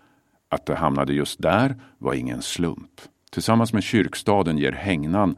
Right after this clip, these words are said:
med sina gårdar, stall och härbränn en unik bild av hur det gamla bondesamhället och kyrkstaden hängde ihop.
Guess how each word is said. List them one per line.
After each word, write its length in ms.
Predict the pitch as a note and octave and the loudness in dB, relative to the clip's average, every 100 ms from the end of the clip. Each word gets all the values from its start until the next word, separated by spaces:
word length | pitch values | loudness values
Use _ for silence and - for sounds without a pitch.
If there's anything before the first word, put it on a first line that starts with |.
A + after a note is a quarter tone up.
| - - | -8 -8
med 120 | D#2+ | -6
sina 240 | E2 D#2+ | -2 -4
gårdar, 600 | D#2+ F#2 D#2+ D#2+ E2+ E2 | 0 0 0 0 0 0
stall 580 | D#2+ - E2+ D#2+ D#2 D#2 | -4 -2 0 2 0 -4
och 140 | - | -8
härbränn 640 | E2+ F2+ C#2+ B1 D#2+ D#2 C#2+ - - - | -2 0 0 -2 -2 -2 -4 -12 -20 -6
en 300 | E2 F2+ - - | 0 0 0 2
unik 420 | C#3+ F3+ C3+ - | 4 4 0 -2
bild 260 | G#2 F#2+ E2 | 0 2 4
av 280 | D#2+ D2+ - - | 4 2 -6 -6
hur 100 | F#2+ | 0
det 80 | F#2 | 2
gamla 320 | A2 F#2 D2+ | 2 0 -2
bondesamhället 960 | - D3 G2 E2 G2 D#2+ G#2 C3+ F2+ - | 0 -2 0 -2 0 0 2 2 2 0
och 80 | F2 | -2
kyrkstaden 800 | - A#2 D2 - G#2+ B2+ F2+ C#2+ | 2 0 0 -2 0 2 0 -2
hängde 340 | E2 D2 D#2 | -2 -2 -2
ihop. 500 | D#2+ C3+ D#3+ - - | -2 -2 -4 -6 -18